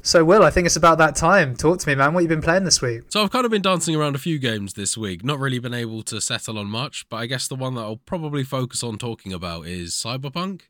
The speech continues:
Speaker 2: I finally caved following the two point oh update and the release of the Phantom Liberty downloadable content,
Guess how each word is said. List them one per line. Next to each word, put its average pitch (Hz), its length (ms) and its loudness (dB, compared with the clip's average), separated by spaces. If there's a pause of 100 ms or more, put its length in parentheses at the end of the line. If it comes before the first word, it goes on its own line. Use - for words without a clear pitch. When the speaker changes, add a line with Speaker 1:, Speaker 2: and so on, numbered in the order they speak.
(200)
Speaker 2:
I 110 100 -8
finally 160 540 0
caved 113 420 -2
following 113 460 -4
the 98 40 -10
two 110 200 -6
point 107 200 -8
oh 101 280 -4
update 98 560 -6
and 104 260 -8
the 101 60 -8
release 98 560 -6
of 98 320 -8
the 92 120 -8
Phantom 113 360 -6
Liberty 123 580 -4 (140)
downloadable 123 520 -4
content, 131 520 -8